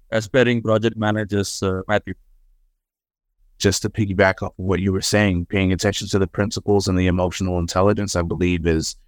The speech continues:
Speaker 2: very, very important. And I also like what you said about, you know, emotional intelligence versus artificial intelligence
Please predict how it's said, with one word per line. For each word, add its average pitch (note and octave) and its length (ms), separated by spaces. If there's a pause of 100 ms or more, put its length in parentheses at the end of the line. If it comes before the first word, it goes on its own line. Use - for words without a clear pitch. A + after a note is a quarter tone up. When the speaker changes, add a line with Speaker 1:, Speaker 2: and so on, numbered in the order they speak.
Speaker 2:
very, F2 240
very F#2 260
important. G#2+ 540
And G2+ 120
I F2+ 80
also D3 340
like G#2 220
what G2+ 120
you F#2+ 80
said F#2 220
about, E2 400 (160)
you G2+ 80
know, F2 180
emotional G2+ 520
intelligence G#2+ 600
versus - 480
artificial F2 540
intelligence D#2+ 760